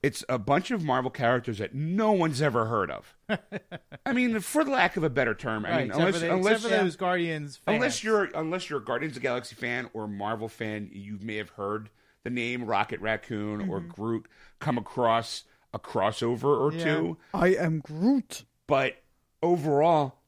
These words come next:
Speaker 1: no one knew who these fucking people were.
Speaker 2: Yeah.
Speaker 1: And to get a bunch of,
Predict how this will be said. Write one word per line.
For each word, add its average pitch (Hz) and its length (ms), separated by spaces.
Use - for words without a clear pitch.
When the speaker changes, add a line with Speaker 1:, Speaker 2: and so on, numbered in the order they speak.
Speaker 1:
no 208 280
one 208 540
knew 190 260
who 151 200
these 147 320
fucking 165 460
people - 400
were. - 200
Speaker 2:
Yeah. 127 220
Speaker 1:
And 147 160
to - 80
get 175 480
a 127 420
bunch 131 360
of, 175 260